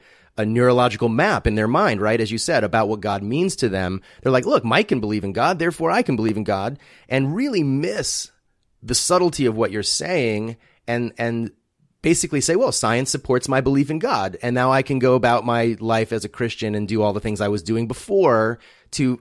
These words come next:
sort of impose my Christianity in subtle or less subtle ways on the society." It just seems risky to me.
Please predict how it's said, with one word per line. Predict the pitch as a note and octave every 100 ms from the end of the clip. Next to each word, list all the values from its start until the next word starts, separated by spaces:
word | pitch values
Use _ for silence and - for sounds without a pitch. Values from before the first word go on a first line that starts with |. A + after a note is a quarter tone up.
| -
sort | - C3
of | A#2
impose | A#2 C3+ B2
my | A#2 A2
Christianity | B2 - A2+ A2+ G2+ G2+ G2 F#2+ - _ -
in | G#3
subtle | G3 F3 D#3+ D3+
or | B2+ B2+
less | A#2+ A#2
subtle | - A#2 A2
ways | G#2 G2+ G2
on | G2 G#2 G2+
the | G2+
society." | B2 - E3 G#2+ G2+ F2+ - _ _ _ _ _ _
It | C#3+
just | D3+ F#3+
seems | G3+ E3+
risky | B2+ D#3+ - - G2
to |
me. | F#2+ E2 G#2+